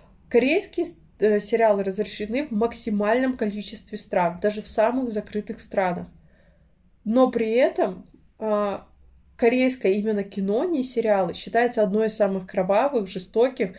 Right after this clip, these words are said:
И, э, по вот этой кровизне, тяжёлости, тому, что ты просто после фильма чувствуешь такое ощущение, что тебя обухом по голове надавали.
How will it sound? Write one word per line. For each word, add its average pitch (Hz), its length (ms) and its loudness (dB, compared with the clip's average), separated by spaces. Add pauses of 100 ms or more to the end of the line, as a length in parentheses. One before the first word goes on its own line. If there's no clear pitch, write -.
(340)
И, 220 260 -2 (140)
э, 196 440 2 (420)
по 233 380 6
вот 202 260 -6
этой 226 320 2
кровизне, 214 880 -2
тяжёлости, 202 1080 0
тому, 208 400 0
что 208 220 -10
ты 220 320 -6 (260)
просто 226 400 2
после 208 300 -6
фильма 214 440 -4
чувствуешь 220 540 -10
такое 214 300 0
ощущение, 214 340 -6
что - 140 -12
тебя 202 200 2
обухом 196 960 -2
по 190 100 0
голове 185 340 0
надавали. 175 640 0